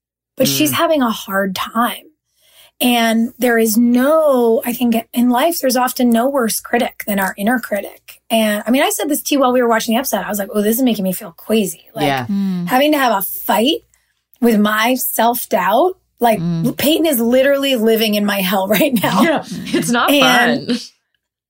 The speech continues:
Speaker 1: and I think that it's, as a device, yes, it's more interesting than watching someone have an argument with themselves in the mirror, but it also put an experience to something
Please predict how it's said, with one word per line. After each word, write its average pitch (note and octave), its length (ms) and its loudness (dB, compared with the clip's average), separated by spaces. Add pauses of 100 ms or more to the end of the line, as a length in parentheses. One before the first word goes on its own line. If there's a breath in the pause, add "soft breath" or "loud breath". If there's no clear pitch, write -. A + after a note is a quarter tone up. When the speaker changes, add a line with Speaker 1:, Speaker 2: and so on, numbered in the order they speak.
(460)
Speaker 1:
and E4 160 2
I F4+ 120 0
think F#4+ 360 -2
that G4 120 0
it's, - 360 -4 (1700)
as C4+ 200 0
a C4 60 2
device, G#3+ 1000 0 (540 soft breath)
yes, B3+ 360 2
it's C#4+ 140 -6
more A#3 200 2
interesting G#3 520 -4
than F#3 140 -6
watching F#3+ 340 -6
someone F#3 320 -6
have F#3+ 180 -8
an G3 80 -16
argument G3 400 -8
with F#3+ 120 -20
themselves F#3 420 -8
in F#3+ 80 -4
the F#3 80 -4
mirror, B3+ 400 0
but A3 260 -2 (460)
it C5 180 0
also F#4+ 400 0 (100)
put - 420 0 (180)
an A#3 120 2
experience G#3 920 -4
to - 120 -8
something A3 760 -2